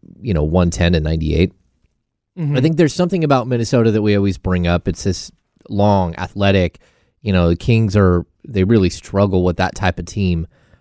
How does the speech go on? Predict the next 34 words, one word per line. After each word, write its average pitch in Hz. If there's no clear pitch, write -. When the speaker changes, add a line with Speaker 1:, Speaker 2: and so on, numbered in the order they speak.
Speaker 1:
But 123
I 123
kind 185
of, 185
there, 135
there's 127
a 120
certain 160
thing 156
about 135
Minnesota 117
that 98
I, 90
I 101
disagree 95
with 92
a -
little 90
bit 85
when 85
it 78
comes 87
to 87
all 76
that. 71
Speaker 2:
Okay. 135
Speaker 1:
They're 104
long, 127
they're 110
athletic, 104
but 104
they're 104
not 120
physical. 92